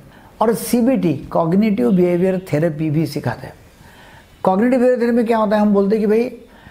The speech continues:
आपको विचार आता है और आप कृति करते हैं। अब अभी कैसे भी करके कृति मत करो,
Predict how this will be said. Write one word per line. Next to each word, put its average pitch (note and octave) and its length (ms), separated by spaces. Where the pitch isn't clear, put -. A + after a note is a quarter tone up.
आपको F#3 260
विचार A#3 320
आता A3 200
है A3+ 60
और A3+ 120
आप G#3+ 200
कृति G#3+ 220
करते D#3 260
हैं। C3+ 100
अब A3+ 120
अभी C4+ 140
कैसे A#3 280
भी C#4 100
करके B3+ 240
कृति G#3 300
मत F3 160
करो, - 180